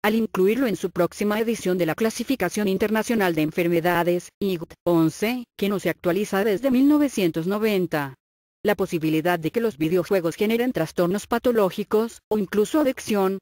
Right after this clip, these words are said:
ha sido un asunto largamente discutido, y este sería el primer paso firme que se da en esta dirección,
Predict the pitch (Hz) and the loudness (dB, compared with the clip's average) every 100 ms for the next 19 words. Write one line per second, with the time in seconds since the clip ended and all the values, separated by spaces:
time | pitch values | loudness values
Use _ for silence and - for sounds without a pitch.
0 | - 226 - 247 247 269 - 196 202 214 | -2 -2 0 0 2 0 0 0 2 2
1 | 190 170 190 196 208 208 170 180 202 185 | 0 0 0 0 0 -2 -2 -4 -2 -2
2 | 156 156 220 240 - 151 165 160 180 214 | -2 -2 2 2 2 -2 0 0 0 0
3 | 151 165 165 - 190 165 - 233 247 - | 0 0 0 0 -2 -2 0 0 0 0
4 | - 233 208 233 262 262 190 165 - 220 | -2 0 2 0 0 0 0 0 0 2
5 | 180 175 | 4 2